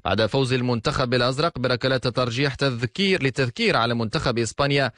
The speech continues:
في النصف النهائي الآخر الذي أجري يوم الثلاثاء الماضي. ويطمح منتخب إنجلترا الذي صعد للنهائي للمرة الأولى في تاريخه للتتويج بثاني لقب كبير له بعد فوزه بكأس العالم عام ستة وستين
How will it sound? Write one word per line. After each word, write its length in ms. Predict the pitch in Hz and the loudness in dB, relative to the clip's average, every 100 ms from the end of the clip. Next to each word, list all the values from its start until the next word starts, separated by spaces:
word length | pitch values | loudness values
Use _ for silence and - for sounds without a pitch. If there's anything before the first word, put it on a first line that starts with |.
| - - _ | -14 -20 _
في 160 | 104 107 | -4 0
النصف 360 | 120 131 - | 0 -2 0
النهائي 480 | 120 120 120 123 123 | 0 2 2 2 2
الآخر 340 | 117 123 139 | 0 0 0
الذي 180 | 135 117 | 0 2
أجري 240 | 117 113 117 | 2 2 0
يوم 180 | 117 | 0
الثلاثاء 500 | 113 113 110 107 123 | -2 0 0 0 0
الماضي. 380 | 113 127 123 98 | 2 0 0 -2
ويطمح 360 | 82 104 117 120 | -2 -2 -2 -2
منتخب 380 | 110 127 123 117 | -2 -2 0 0
إنجلترا 360 | 113 151 170 | 0 0 0
الذي 260 | 160 123 120 | 0 0 -2
صعد 380 | - 127 123 113 | -2 0 2 2
للنهائي 600 | 110 156 180 151 147 131 | 2 0 0 0 0 0
للمرة 320 | 123 131 127 | 0 0 0
الأولى 300 | 131 151 127 | 0 -2 0
في 120 | 160 | -2
تاريخه 500 | 147 127 120 123 131 - - - - | 0 0 0 0 -2 -4 -20 -12 -4
للتتويج 440 | 104 110 131 131 | -2 0 0 0
بثاني 360 | 110 117 139 139 | 0 0 0 0
لقب 300 | 131 131 123 | 0 0 -2
كبير 760 | 123 143 143 247 214 151 131 120 | 0 0 0 2 2 2 2 0
له 320 | 127 123 160 | 0 0 0
بعد 300 | 165 120 117 | 0 0 0
فوزه 340 | 110 143 123 | 0 -2 0
بكأس 320 | 120 120 143 131 | -2 -2 0 0
العالم 400 | 123 156 143 117 | 2 2 0 0
عام 320 | 139 151 127 | 0 0 -2
ستة 460 | - 160 139 127 | -2 -2 -2 0
وستين 540 | 113 110 107 - 147 | 0 0 -2 -2 -2